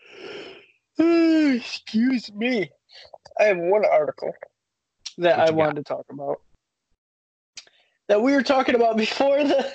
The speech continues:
Speaker 1: <laughs> before the podcast.
Speaker 2: Woo
Speaker 1: Um,
Speaker 2: woo.
Speaker 1: this one, this one kinda caught me a little off guard. Uh, we talked about this guy before on the show.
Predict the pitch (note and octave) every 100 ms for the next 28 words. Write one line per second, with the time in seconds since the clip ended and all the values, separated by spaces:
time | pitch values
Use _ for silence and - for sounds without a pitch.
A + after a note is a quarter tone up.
0 | - _ - A#4 G#4+ - E4 G4 F#4+ -
1 | G#3+ F3+ C#3 B2 A2+ - - _ - -
2 | - - F#4+ G4+ G4 F#4 G4 G4 E4+ E4+
3 | - C4 A3 F#3+ _ _ _ C#4 D4+ G4+
4 | A#3+ B3 A#3+ G#3+ - A3+ G#3 G3+ G3 F3+
5 | G3+ A3 C#4 D4 A#3 F#3 E3+ E3 - E3
6 | F#3 C#4 - _ - - _ _ - G#3+
7 | G#3+ A3 B3 C4+ - G#3+ F#3+ F3+ - E3+
8 | D#3+ - D#3+ D3+ D3 - D3+ D3+